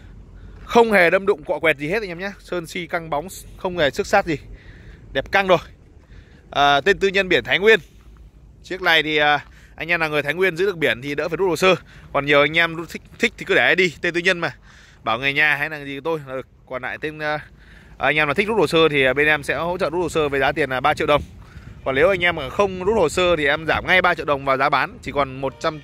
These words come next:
tám mươi tám thì trừ ba. Đấy, anh em, à, nghiên cứu lấy chiếc này về đi gia đình thì cực kỳ an tâm này. Chị em phụ nữ lấy chiếc này thì, à, số sàn nhé anh em nhé, số sàn nhé. Ờ, động cơ thì, à, dòng này nó chỉ một chấm không thôi.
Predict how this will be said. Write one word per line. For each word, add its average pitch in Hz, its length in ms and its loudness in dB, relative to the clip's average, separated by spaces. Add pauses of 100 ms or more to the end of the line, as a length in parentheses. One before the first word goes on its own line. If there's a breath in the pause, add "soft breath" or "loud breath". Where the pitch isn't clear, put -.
(160)
tám 139 280 -2
mươi 196 80 -8
tám 151 280 0
thì 214 60 -8
trừ 147 180 -6
ba. 160 280 0 (800 loud breath)
Đấy, 131 200 -6
anh 147 180 -12
em, 147 160 -6
à, 143 140 -6 (200)
nghiên 156 140 0
cứu 160 220 0
lấy 170 120 4
chiếc 202 140 -6
này 151 120 2
về 131 160 4
đi 147 120 -4
gia 147 100 0
đình 135 160 -2
thì 127 60 -10
cực 127 160 -12
kỳ 131 100 -2
an 135 120 0
tâm 151 180 -2
này. 139 180 -10 (380 loud breath)
Chị 175 100 -2
em 175 80 0
phụ 170 120 -2
nữ 202 200 2
lấy 190 160 2
chiếc 220 120 -6
này 170 180 -2
thì, 151 180 -6 (640 loud breath)
à, 175 200 4
số 208 140 -2
sàn 202 240 0
nhé 214 80 -2
anh 220 60 -6
em 214 120 -4
nhé, 220 100 0
số 202 160 -6
sàn 180 240 -4
nhé. 220 120 -4 (1120 loud breath)
Ờ, 165 120 -2
động 165 160 2
cơ 196 200 4
thì, 175 180 4
à, 165 140 4
dòng 151 140 0
này 156 160 2
nó 175 100 -2
chỉ 139 120 -2
một 143 140 -4
chấm 170 100 -6
không 196 180 0
thôi. 196 100 -4